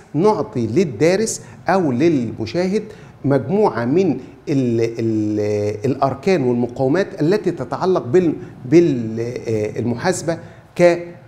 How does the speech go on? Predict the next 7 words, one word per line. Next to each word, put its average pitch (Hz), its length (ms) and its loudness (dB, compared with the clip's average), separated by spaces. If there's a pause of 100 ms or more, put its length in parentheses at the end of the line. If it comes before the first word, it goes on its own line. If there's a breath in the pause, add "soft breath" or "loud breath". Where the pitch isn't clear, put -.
(180)
آه، 120 640 -2 (120)
جزء 180 380 2
افتتاحي 190 600 -2 (280 loud breath)
لمجموعة 147 720 0
المحاضرات 113 640 -4
اللي 113 100 -2
احنا 117 280 -8